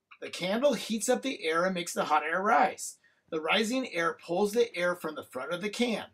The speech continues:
This is because the air that has risen has to be replaced with air. The heated air goes to the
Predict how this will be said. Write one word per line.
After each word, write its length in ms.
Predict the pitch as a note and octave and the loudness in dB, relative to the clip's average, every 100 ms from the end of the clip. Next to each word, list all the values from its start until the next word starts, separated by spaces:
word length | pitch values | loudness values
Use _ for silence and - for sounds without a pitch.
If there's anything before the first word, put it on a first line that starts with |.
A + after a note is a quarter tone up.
| - _ _ | -20 _ _
This 200 | - F#3+ | -6 -4
is 100 | A#3 | -4
because 380 | G3 A3+ F#3 F#3+ | -4 -2 0 0
the 140 | F3 E3+ C#3+ | -4 -8 -6
air 120 | E3+ | -4
that 160 | F#3 G#3 | -2 0
has 180 | A#3 G3+ | 0 0
risen 320 | E3 D#3 F3+ | -2 -4 -6
has 260 | - D#3 - | -4 -4 -4
to 100 | G#3 | -4
be 100 | A3+ | -4
replaced 540 | B3 - - - - | -4 -4 -6 -6 -6
with 160 | G3+ G#3+ | -4 0
air. 300 | A#3+ G3+ - _ _ _ _ - | 0 0 -6 _ _ _ _ -12
The 80 | |
heated 600 | C#3 - - G#3 A3+ C#4+ - | -12 -8 -4 -2 -2 -4 -6
air 300 | F3+ F3 E3 | -2 0 0
goes 440 | E3 D#3 F#3+ G3 - | 0 -2 -2 -4 -6
to 120 | F#3+ | -6
the 160 | D3 | -6